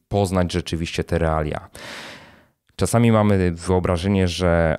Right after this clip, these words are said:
osoby, które niosą pomoc humanitarną, to są jacyś, e, herosi, ludzie ciężko doświadczeni przez życie, albo przynajmniej osiłki, które są w stanie wykonywać, em, przeróżne zadania.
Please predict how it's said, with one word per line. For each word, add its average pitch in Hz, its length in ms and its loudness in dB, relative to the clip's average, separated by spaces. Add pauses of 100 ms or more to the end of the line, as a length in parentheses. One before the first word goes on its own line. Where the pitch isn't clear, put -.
osoby, 95 400 -2
które 80 240 -2
niosą 82 300 -2
pomoc 82 300 -4
humanitarną, 85 760 -2
to 82 120 -4
są 80 140 -4
jacyś, 78 460 -6
e, 67 280 -4
herosi, 92 1040 0
ludzie 82 260 -2
ciężko 92 400 -2
doświadczeni 90 640 -2
przez 85 260 -2
życie, 90 420 -2
albo 87 180 0
przynajmniej 87 440 0
osiłki, 101 640 -2
które 82 320 0
są 85 200 -2
w - 40 -12
stanie 82 260 0
wykonywać, 82 600 -2
em, 80 340 -2
przeróżne 87 460 0
zadania. 80 520 -2